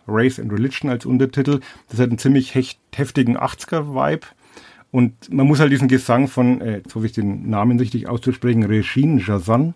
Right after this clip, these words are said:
Chazanje, die Frau vom Herrn, vom Herrn <laughs> Butler. Ähm, das, dieser etwas piepsige Gesang, der kann ja immer ein wenig anstrengend sein. Und das ist ein Song, mit dem ich jetzt nicht so richtig warm geworden bin, auch wenn der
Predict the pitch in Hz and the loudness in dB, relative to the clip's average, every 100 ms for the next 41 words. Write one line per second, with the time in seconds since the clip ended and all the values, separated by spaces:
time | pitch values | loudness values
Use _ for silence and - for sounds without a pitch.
0 | _ _ - - 104 85 123 143 156 165 | _ _ -20 -10 -10 -4 0 0 0 -6
1 | - _ _ _ 95 180 147 107 123 123 | -12 _ _ _ -4 -2 2 4 4 2
2 | 113 107 101 107 98 - - 131 - 143 | 2 2 2 0 0 -2 -8 -10 -8 -12
3 | - - 98 90 101 95 - - 98 110 | -10 -8 -6 -6 -6 -8 -12 -12 -10 -4
4 | 104 - - - 87 _ 104 - 104 95 | -2 -2 -8 -18 -18 _ -2 0 -4 -4
5 | - - - _ - - - 127 123 123 | -10 -12 -12 _ -20 -20 -16 -4 2 4
6 | 123 123 - - 110 127 - 131 - _ | 6 4 0 -8 -8 -6 -6 -8 -10 _
7 | 131 139 - - 120 139 - 175 151 160 | 0 0 0 -8 -6 -6 -4 -4 -2 0
8 | 131 131 - 120 135 110 - 120 127 123 | 2 2 2 0 2 0 -2 -2 -2 -2
9 | 117 - 117 - 110 104 101 101 98 107 | -4 -4 -4 -4 -2 -2 -4 -6 -6 -6
10 | 107 107 127 113 131 131 131 131 127 131 | -8 -10 -12 -2 -2 0 2 4 2 2
11 | 127 120 - 151 147 131 139 107 95 120 | 2 2 -2 -6 -6 -6 -8 -6 -4 -2
12 | 135 120 123 127 131 120 113 107 117 113 | -2 -2 0 0 -2 -4 -4 -4 -2 0
13 | 110 | -2